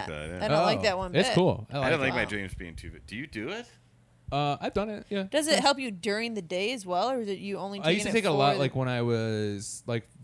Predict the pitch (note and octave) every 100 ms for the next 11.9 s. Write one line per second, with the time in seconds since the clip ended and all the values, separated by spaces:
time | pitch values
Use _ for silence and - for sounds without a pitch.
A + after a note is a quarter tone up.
0 | - B2+ A#2 A2 D3 D3 D#3+ _ C#3+ C#3+
1 | - D#3+ D#3+ - _ - C3+ B2 C3 C3
2 | B2+ C3+ C3 A#2 G#2+ G2 F#2 G#2 - D#3
3 | D#3 C#3 C3 G#2+ F#2+ - G2 G2 F#2+ F2
4 | F2 F2+ G#2+ G2+ - D#3 D3+ - C#3 A2
5 | G#2 G2+ F#2+ B2+ B2+ A#2+ G#2 G2 - A#2
6 | G2+ F2+ F2 F#2 G#2+ B2 B2+ C3+ - -
7 | - E2 A2 A2 G2 G2 A#3 F#3+ G3 E3
8 | - F#2 A2 F#2+ D#2+ E2+ G#2 G#3+ A#3 F3+
9 | D#3 G3+ A3 G3+ E3+ C#3 D#3+ E3 F3+ G#2
10 | F#2+ F2 E3 G#3 A3+ A3+ G#3 F3 F3 D3+
11 | C#3+ - C3+ D#3+ D3 - G2 - D3